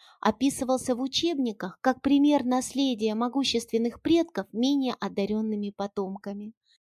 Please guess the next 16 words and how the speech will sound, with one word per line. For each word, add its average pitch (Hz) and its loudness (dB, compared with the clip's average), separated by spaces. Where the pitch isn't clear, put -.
Это 247 4
чудесное 247 0
строение 254 0
не 240 0
поддавалось 262 2
влиянию 269 2
времени, 208 -2
трансформировалось 262 2
под 240 0
стиль 262 -2
современности 240 0
и - 0
отвечало 285 2
потребностям 254 0
тёмного 240 0
двора, 233 0